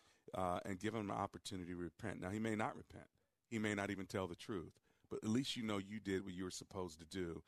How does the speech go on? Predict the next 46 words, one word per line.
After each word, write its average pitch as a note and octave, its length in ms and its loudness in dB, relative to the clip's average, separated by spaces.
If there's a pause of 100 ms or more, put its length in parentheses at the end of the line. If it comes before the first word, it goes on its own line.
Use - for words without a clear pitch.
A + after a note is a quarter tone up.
(440)
because G2 260 0
Matthew G2 340 0
eighteen F#2 480 0
does A2+ 260 2
say F#2 360 -2
in E2+ 80 -10
verse E2+ 280 -6
fifteen F2+ 440 -6
that, E2+ 120 -4 (320)
you B2+ 100 0
know, G2 160 2
if - 140 -4
your G#2 100 -2
brother F#2+ 240 2
sins F#2 320 -2
against G2+ 480 -4
you, F#2 60 -8
you're F2 160 -6
supposed F2+ 380 -6
to F#2 40 -8
go G#2+ 200 -2
to A#2 80 -6
them F2+ 300 -4
and, F#2 260 -4 (200)
and F#2+ 160 -6
give G2+ 140 -2
them G#2+ 140 -4
an A2 60 -2
opportunity B2+ 600 -2
to C3 100 -2
repent. C3 340 -4 (1120)
If C#3 140 4
they C3 140 4
don't, A#2 380 4
you C3 120 4
know, B2 220 6
then B2+ 260 2
you B2+ 80 4
bring B2 220 2
two B2+ 180 0
or B2 60 2
three B2 220 2
other A#2+ 160 4 (500)
people C#3+ 300 2
into A#2 200 0
the A2+ 220 0